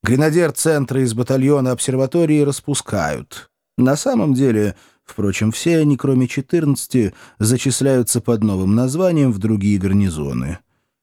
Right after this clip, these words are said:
Король вынужден провести Пасху в Париже в глубоком размышлении об этом странном положении вещей — но теперь он почти решил бежать, так как желания его усилились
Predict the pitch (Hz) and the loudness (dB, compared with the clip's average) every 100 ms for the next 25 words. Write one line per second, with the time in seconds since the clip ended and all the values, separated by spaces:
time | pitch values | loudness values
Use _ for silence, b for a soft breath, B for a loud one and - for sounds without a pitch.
0 | _ - 220 233 190 190 156 151 127 131 | _ 0 2 2 2 2 2 0 0 2
1 | 127 113 127 - 120 107 - 95 - 107 | 2 0 -2 0 0 0 -4 -6 -6 -2
2 | 104 151 170 147 135 98 b b _ 87 | 0 2 2 2 2 0 b b _ -6
3 | 90 104 104 135 135 127 131 131 139 - | -2 0 0 0 0 0 0 0 -2 -4
4 | 95 131 131 120 104 90 92 90 87 - | -2 0 2 2 2 0 -2 -2 -4 -4
5 | 90 98 95 90 87 90 90 90 90 90 | -2 -2 0 0 0 -2 -2 0 0 0
6 | 87 82 - - 117 123 104 80 b b | 0 -4 -6 -2 0 2 0 -4 b b
7 | b _ - - 143 139 147 139 120 117 | b _ -6 -4 -4 -2 0 2 0 -2
8 | 110 - - - 143 120 - 113 101 87 | -6 -8 -4 -2 0 0 0 -2 -2 0
9 | 90 82 95 160 160 - - - - _ | -2 0 -2 -2 -4 -8 -10 -10 -16 _
10 | _ _ _ _ - 82 - - - - | _ _ _ _ -8 -8 -8 -10 -10 -14
11 | - 90 90 87 90 123 127 123 107 92 | -12 -10 -6 -4 -2 0 2 2 0 -2
12 | 87 87 80 - - - 104 101 90 78 | -2 -4 -4 -6 -8 -4 -2 -2 -2 -4
13 | - - | -6 -8